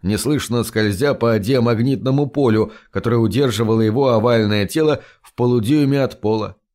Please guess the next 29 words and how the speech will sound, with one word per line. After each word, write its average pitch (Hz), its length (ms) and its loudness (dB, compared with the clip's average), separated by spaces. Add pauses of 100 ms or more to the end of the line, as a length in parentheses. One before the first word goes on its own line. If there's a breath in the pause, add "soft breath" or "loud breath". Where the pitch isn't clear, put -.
и 90 100 -2
направился 147 680 0
обратно 156 420 0
в 156 100 -12
кухню, 127 640 -4
где 113 220 -2
нажал 113 320 0
на 127 180 0
соответствующие 113 1000 -2
кнопки 151 360 -2
различных 120 840 -2
кухонных 127 580 -2
приборов, 95 600 -2 (360 soft breath)
и 214 200 -2
вскоре 180 500 -2
был 135 180 0
готов 120 400 -2 (220 soft breath)
стандартный 110 760 -2
завтрак. - 580 -6 (400)
Миссис 123 420 -2
Хэншоу, 147 800 0
одарив 135 380 0
обычным 127 540 0
сентиментальным 127 1000 0
взглядом 120 600 0
кубографию 117 680 2
своего 117 360 0
покойного 104 580 0
мужа, 151 400 0